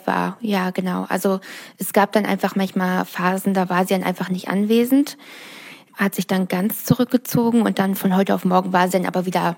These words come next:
da und wieder ganz präsent. Ich denke eben, dieses Leben in diesen Phasen,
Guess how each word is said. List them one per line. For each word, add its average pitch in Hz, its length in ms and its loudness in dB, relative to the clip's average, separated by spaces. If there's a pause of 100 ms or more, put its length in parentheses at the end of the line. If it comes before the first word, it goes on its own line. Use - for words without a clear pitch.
da 160 340 0 (260)
und 185 420 -4
wieder 180 220 0
ganz 170 240 -2
präsent. 185 600 0 (500)
Ich - 180 -8
denke 190 280 2
eben, 196 260 0
dieses 185 420 -4 (260)
Leben 196 360 2
in 196 160 2
diesen 185 260 -2
Phasen, 202 760 0